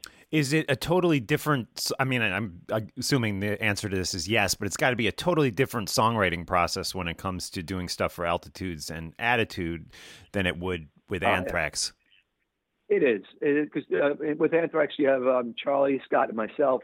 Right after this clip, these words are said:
Speaker 2: going out, uh, doing that. And with Altitudes and Attitudes, literally Dave and I. And, and to be honest,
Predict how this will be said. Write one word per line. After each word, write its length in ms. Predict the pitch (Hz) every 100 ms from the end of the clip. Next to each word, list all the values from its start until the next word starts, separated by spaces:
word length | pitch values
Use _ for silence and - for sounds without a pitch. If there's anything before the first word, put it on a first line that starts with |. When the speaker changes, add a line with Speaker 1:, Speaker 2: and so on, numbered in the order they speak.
| -
Speaker 2:
going 240 | 127 120 120
out, 300 | 117 117 - _ _ _ _ -
uh, 280 | 101 101 104 -
doing 180 | 127 123
that. 380 | 123 123 - -
And 260 | 117 113
with 160 | - 127
Altitudes 440 | 143 139 - 127
and 80 | 123
Attitudes, 400 | 131 131 135 110 -
literally 320 | 143 131 117
Dave 260 | 107 131 123
and 100 | 113
I. 220 | 104 107 - _ _ _ -
And, 220 | 139 170
and 260 | 165 180 -
to 80 |
be 160 | 156 175
honest, 280 | 214 143